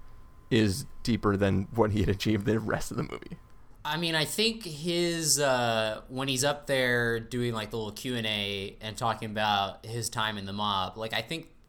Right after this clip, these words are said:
Speaker 2: that was good, but the fact that, like, it was him talking off of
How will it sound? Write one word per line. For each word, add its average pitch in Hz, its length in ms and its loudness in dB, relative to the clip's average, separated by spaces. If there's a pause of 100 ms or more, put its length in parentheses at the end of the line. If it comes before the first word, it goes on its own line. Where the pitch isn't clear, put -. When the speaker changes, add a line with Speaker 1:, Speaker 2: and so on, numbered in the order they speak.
(160)
Speaker 2:
that 160 500 6 (500)
was 123 300 -2
good, 110 520 -2
but 110 420 0 (1080)
the 127 80 -8
fact 139 420 6
that, 120 200 -2
like, 107 460 0
it 107 200 -12
was 113 280 0
him 120 580 -2 (800)
talking 123 420 0
off 110 340 2
of 101 460 -2